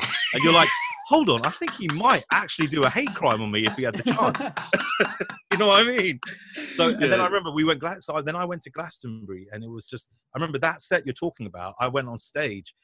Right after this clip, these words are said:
Speaker 1: and I said something, I don't know, as Chubuddy, but it was quite funny about Brexit or something. Um,
Speaker 2: Yeah.
Speaker 1: ukip's nightmare or whatever, like, you know what I mean? The music is
Speaker 2: Yeah.
Speaker 1: univer-, whatever, some bullshit.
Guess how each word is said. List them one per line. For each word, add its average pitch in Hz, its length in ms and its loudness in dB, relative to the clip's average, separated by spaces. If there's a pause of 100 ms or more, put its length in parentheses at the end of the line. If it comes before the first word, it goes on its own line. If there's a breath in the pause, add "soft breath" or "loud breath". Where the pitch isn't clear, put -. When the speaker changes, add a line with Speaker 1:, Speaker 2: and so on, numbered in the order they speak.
(200)
Speaker 1:
and 113 100 -2
I 113 40 -2
said 156 260 -4
something, 101 500 -8 (300)
I 113 60 -4
don't 107 140 -8
know, 101 40 -12 (180)
as 123 180 -2
Chubuddy, 113 420 -4
but 101 100 -6
it - 20 -4
was 101 100 -8
quite - 220 -8
funny 107 320 -4
about 95 300 -6
Brexit 98 460 -10
or 95 80 -18
something. 90 460 -12 (440 soft breath)
Um, 107 160 -2
Speaker 2:
Yeah. 101 200 -2
Speaker 1:
ukip's 123 420 -6
nightmare 107 460 -4
or 98 40 -4
whatever, 98 380 -6
like, 98 180 -8
you 107 80 -10
know 101 120 -6
what 104 60 -10
I - 40 -10
mean? 107 100 -6
The 101 120 -8
music 98 300 -8
is 87 120 -2
Speaker 2:
Yeah. - 100 -4
Speaker 1:
univer-, 107 340 -10
whatever, 127 240 -4
some 107 180 -10
bullshit. 110 340 -10